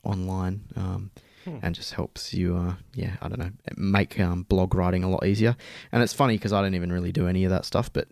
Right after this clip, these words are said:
Speaker 1: it just interests me for some reason. Uh, marketing, marketing, marketing. It's good for, for the website, I think, of, of the band, and probably, um,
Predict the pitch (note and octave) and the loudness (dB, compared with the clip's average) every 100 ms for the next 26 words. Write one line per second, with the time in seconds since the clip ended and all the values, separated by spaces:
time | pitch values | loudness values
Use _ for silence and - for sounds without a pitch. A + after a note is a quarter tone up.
0 | - - - - - - - - G2 - | -8 -6 -4 -6 -14 -10 -6 -4 -2 -2
1 | G#2+ - - - - G2+ G2+ G2+ A2 A2+ | -2 -4 -16 -6 -2 0 2 2 2 -2
2 | - _ _ _ _ _ - - - - | -6 _ _ _ _ _ -14 -14 -16 -20
3 | - - F#2+ F#2 F#2 F#2 - F#2 F#2 F#2 | -12 -4 0 0 0 0 0 0 2 0
4 | - F#2 F#2+ G2 G#2+ G#2+ - - F3 - | 0 0 2 4 4 4 2 0 0 2
5 | G#2 G2 F#2+ G2 - - - - A2 F#2 | 4 6 4 0 -4 -10 -6 -4 -2 -2
6 | - F#2 F#2 - - F#2 F2 - - - | -2 0 0 -2 -6 -6 -6 -8 -8 -6
7 | G2+ G2+ F#2 F2+ F#2 F2+ F2+ - - - | -4 -2 0 0 0 0 -2 -6 -12 -20
8 | - - - G2 F#2 F2+ F2+ F2+ F#2 F#2+ | -20 -6 0 2 4 4 2 0 -2 -4
9 | - - | -8 -14